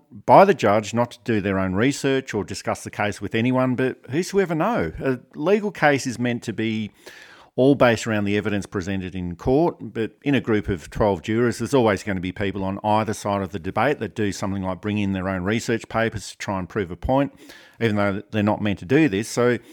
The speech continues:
there's quite a few flaws within the system, and, and you referred to this before, David, but there has been some discussion within the legal profession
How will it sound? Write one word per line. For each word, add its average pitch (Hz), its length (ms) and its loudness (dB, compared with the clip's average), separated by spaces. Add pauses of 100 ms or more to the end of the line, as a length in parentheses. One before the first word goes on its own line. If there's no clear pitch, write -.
(260)
there's 147 120 -4
quite 202 240 4
a 190 40 0
few 139 260 2
flaws 117 520 -2
within 110 520 -4 (340)
the 117 80 0
system, 104 540 -2
and, 110 340 -2 (500)
and 151 100 2
you 135 320 4
referred 98 360 -2
to 104 80 -6
this 95 160 -4
before, 180 340 4
David, 98 380 0
but 127 100 -2
there 143 140 4
has 160 180 2
been 131 320 0
some 113 300 -4
discussion 107 480 -4
within 101 580 -4
the 104 160 -6
legal 139 340 4
profession 117 760 -8